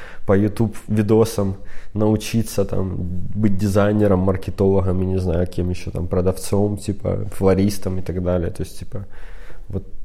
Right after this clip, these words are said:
ну, может быть, еще есть какая-нибудь, типа, знаешь, такая отрасль, которая для меня не очевидна, я ее не вижу, да, то есть, как бы, в которой тоже все очень важно и серьезно. То есть, может, какие-то горняки, да, там, типа,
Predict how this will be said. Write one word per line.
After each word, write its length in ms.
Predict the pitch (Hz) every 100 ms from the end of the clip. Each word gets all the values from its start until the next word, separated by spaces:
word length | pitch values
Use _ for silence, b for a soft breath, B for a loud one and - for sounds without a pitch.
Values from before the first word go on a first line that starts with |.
| -
ну, 120 | 120
может 380 | 117 107 117 104
быть, 100 | 101
еще 140 | -
есть 140 | 90 -
какая-нибудь, 680 | 92 92 90 92 87 -
типа, 240 | - - 92
знаешь, 240 | 101 104
такая 400 | - 87 92 90
отрасль, 460 | 98 117 - - 95
которая 340 | - - 92
для 220 | 90 92
меня 200 | 92 87
не 80 | 87
очевидна, 380 | 92 - 120 110
я 60 | 95
ее 120 | 90
не 120 | 92
вижу, 300 | 95 127 92
да, 200 | 87 92
то 100 | -
есть, 100 | -
как 140 | - 87
бы, 160 | 87
в 80 | 87
которой 320 | 92 98 95
тоже 260 | 87 87 85
все 180 | - 95
очень 280 | 90 92
важно 380 | 92 95 92 90
и 40 | 87
серьезно. 560 | - 90 90 90 -
То 360 | - - - -
есть, 140 | -
может, 280 | 90 98 -
какие-то 380 | 107 - 101 95
горняки, 500 | 98 92 87 - 98
да, 140 | 95
там, 200 | 95 90
типа, 280 | - - -